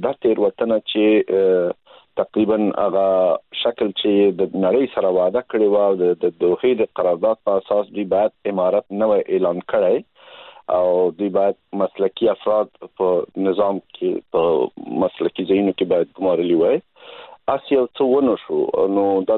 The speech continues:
دوه مختلف لاملونه دي. یو خوا نه چې، آه، غربي نړۍ هم خپل، آه، ځانګړي پروګرامونو ته د رسیدو په خاطر خامخا دا فشارونه، بل خوا نه دوی، آه، هغه تېروتنې تکراروي چې کوم په شپږ نوي کلونو کې ځینې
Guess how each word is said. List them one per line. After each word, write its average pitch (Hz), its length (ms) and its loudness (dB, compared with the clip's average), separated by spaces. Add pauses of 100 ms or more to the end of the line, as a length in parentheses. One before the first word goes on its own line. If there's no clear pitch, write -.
دوه 135 180 0
مختلف 123 480 -2
لاملونه 92 500 0
دي. 95 120 0
یو 123 120 4
خوا 127 180 -2
نه 127 140 0 (300)
چې، 101 80 -8
آه، 85 420 0 (680)
غربي 120 320 2
نړۍ 127 200 2 (100)
هم 131 180 -2 (480)
خپل، 123 160 0 (140)
آه، 101 180 2
ځانګړي 104 460 0
پروګرامونو 107 420 0
ته 113 100 -4
د 98 80 -4
رسیدو 95 400 -2
په - 120 -12 (100)
خاطر 101 180 -2
خامخا 101 540 -2 (600)
دا 113 100 0
فشارونه، 113 420 0
بل 117 160 -2
خوا 120 200 -2
نه 117 80 -2
دوی، 127 240 0 (160)
آه، 98 260 2 (180)
هغه 113 160 -2
تېروتنې 113 600 0
تکراروي 117 400 0
چې 110 180 -8
کوم 113 140 -2
په 104 100 -4
شپږ 107 200 -4 (100)
نوي 110 340 2
کلونو 110 260 0
کې 101 260 -2
ځینې 110 280 2